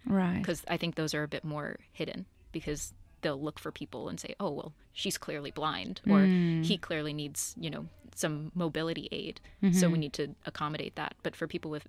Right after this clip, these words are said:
Speaker 2: invisible disabilities, they sort of have to find their own pathway.
Speaker 1: Right. Yeah. And even, um, like, filling out those forms can be very invasive.
Speaker 2: Yes.
Speaker 1: Um,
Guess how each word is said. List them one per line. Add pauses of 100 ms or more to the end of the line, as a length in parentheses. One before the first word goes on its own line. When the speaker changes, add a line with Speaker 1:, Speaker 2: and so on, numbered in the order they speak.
Speaker 2:
invisible
disabilities,
they
sort
of
have
to (1040)
find (100)
their
own (680)
pathway. (140)
Speaker 1:
Right. (180)
Yeah. (340)
And
even, (120)
um, (120)
like,
filling
out
those
forms (320)
can
be
very
invasive. (240)
Speaker 2:
Yes. (260)
Speaker 1:
Um,